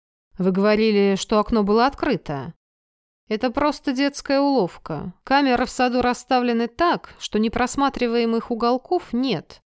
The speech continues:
а окно открывается только изнутри». «А код? Код от сейфа.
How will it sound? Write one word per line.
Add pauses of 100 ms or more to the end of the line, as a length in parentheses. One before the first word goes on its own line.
(240)
а
окно
открывается
только
изнутри». (840)
«А
код? (360)
Код
от
сейфа.